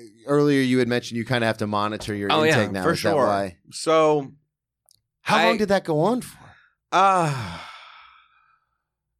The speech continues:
Speaker 2: I mean, I have a history of sort of just swapping one addiction out for another. So I was a stoner in college.
Speaker 1: Mm-hmm.
Speaker 2: And, I mean, I drank and smoked in college.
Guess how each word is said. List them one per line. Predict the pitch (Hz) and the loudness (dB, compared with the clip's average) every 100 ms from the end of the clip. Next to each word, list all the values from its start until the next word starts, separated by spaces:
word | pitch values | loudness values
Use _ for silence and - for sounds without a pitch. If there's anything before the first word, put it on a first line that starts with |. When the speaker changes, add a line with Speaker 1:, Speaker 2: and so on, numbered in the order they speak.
| _ - | _ -10
Speaker 2:
I | 147 | -4
mean, | 160 156 147 - _ _ _ _ _ _ _ _ _ _ 147 | -2 -2 -4 -12 _ _ _ _ _ _ _ _ _ _ -2
I | 180 220 220 - | 0 0 -2 -4
have | 165 147 | -2 -2
a | |
history | 120 139 - - 139 123 | 0 -2 -4 -4 -2 -2
of | 117 | -2
sort | 127 123 | -4 -2
of | 113 | -4
just | 101 117 - - | -6 -6 -4 -6
swapping | - 117 117 120 120 113 110 107 104 _ _ _ _ _ _ _ _ _ _ - | -6 -2 -2 0 -2 -2 -4 -8 -16 _ _ _ _ _ _ _ _ _ _ -20
one | - 117 120 | -6 -2 -2
addiction | 123 113 117 | -2 -4 -4
out | 104 - | -4 -4
for | |
another. | 107 110 110 | -4 -4 -4
So | 110 123 | -2 0
I | |
was | 127 120 | 0 -2
a | |
stoner | 120 - 165 185 208 | -6 0 0 2 -2
in | 196 | -4
college. | 113 85 53 67 - 104 | -6 -8 -10 -16 -14 -12
Speaker 1:
Mm-hmm. | 92 87 _ - | -12 -14 _ -2
Speaker 2:
And, | 185 151 | -2 -2
I | 165 | 0
mean, | 170 | 2
I | 151 | 0
drank | 156 190 165 | 0 -2 -2
and | 123 120 | -4 -4
smoked | - 64 - | -8 -12 -14
in | - | -18
college. | - - - | -16 -18 -20